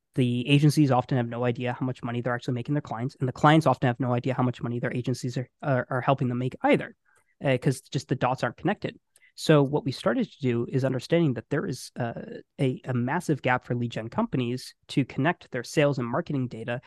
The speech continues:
to actually be able to attribute, uh, sales to indiv-, individual marketing channels and track that from the individual click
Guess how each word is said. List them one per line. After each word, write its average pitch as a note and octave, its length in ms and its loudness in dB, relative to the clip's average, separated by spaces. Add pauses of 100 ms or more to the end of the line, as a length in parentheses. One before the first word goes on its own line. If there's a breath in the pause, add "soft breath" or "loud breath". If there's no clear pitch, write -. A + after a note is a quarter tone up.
(200 loud breath)
to D#3+ 120 4
actually C#3 520 2
be C3 100 2
able B2+ 160 4
to - 140 -6
attribute, C#3+ 520 0 (280)
uh, A#2+ 120 -4
sales D#3 300 2
to D#3+ 80 -2
indiv-, C#3 380 2 (240)
individual C#3 540 2
marketing B2 400 -4
channels A#2 480 -10 (380 loud breath)
and A#2+ 400 2
track - 380 -2
that A#2+ 180 -2
from A#2+ 180 -2
the - 100 -6
individual C#3 500 2
click - 360 -6